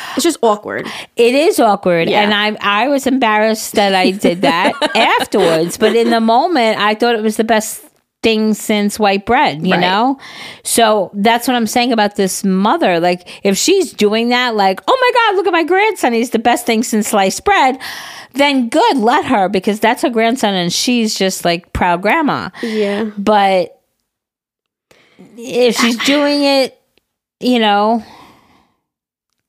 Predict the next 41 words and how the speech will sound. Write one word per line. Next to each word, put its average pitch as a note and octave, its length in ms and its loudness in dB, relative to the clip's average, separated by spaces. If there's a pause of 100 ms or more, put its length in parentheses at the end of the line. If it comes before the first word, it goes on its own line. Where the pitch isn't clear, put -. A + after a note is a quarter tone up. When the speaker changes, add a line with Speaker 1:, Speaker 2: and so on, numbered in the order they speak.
(1120)
Speaker 2:
if - 120 -2
she's A3 220 -2
doing C4+ 320 0
it A#3+ 260 -2 (1400)
to G3 120 -2
try G3 200 2
to F3+ 80 0
beat G3 240 -2
out E3+ 200 -2
the E3+ 80 -2
mother-in-law, F3 760 -2 (280)
Speaker 1:
Well, - 100 -6
Speaker 2:
then F3 120 2
Speaker 1:
she - 60 4
Speaker 2:
it's - 80 0
Speaker 1:
wanted F4 260 2
to E3 60 0
Speaker 2:
like A#3 60 0
Speaker 1:
stop. - 420 -2
She A#3+ 100 -6
said, A#3+ 120 -2
"How A#3+ 140 0
can C#4+ 160 -2
I C4+ 60 -2
get G#3+ 260 -2
this G#3 180 0
to G#3+ 120 -4
stop?" C#3 320 -6 (440)
She - 120 -2
doesn't C#4 140 0
want B3 160 2
to A#3+ 100 -2
just A3 120 -8
deal F#3 160 0
with - 140 -6
it. - 120 -10 (140)
So F3 180 2
to A#3+ 120 2
Speaker 2:
Hmm. A#3+ 60 2
Speaker 1:
let - 240 0
them C4 380 0